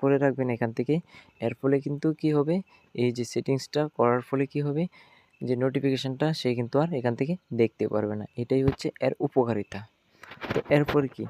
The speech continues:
এরপর নিচের, একটু নিচে একটা অপশন দেখতে পাবেন যে ডেটা সেভার। এই ডেটা সেভার অপশনটা এখান থেকে কি করবেন?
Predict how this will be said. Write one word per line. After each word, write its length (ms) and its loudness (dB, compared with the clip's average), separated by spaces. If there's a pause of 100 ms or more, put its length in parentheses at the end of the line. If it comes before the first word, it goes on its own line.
(140)
এরপর 680 -2
নিচের, 400 2 (380)
একটু 160 -2
নিচে 320 2 (260)
একটা 160 -2
অপশন 320 -2
দেখতে 240 0
পাবেন 180 0
যে 120 -2
ডেটা 340 2
সেভার। 240 -10 (380)
এই 140 -6
ডেটা 220 6
সেভার 260 0
অপশনটা 340 -2
এখান 180 -2
থেকে 140 -4
কি 140 -4
করবেন? 300 0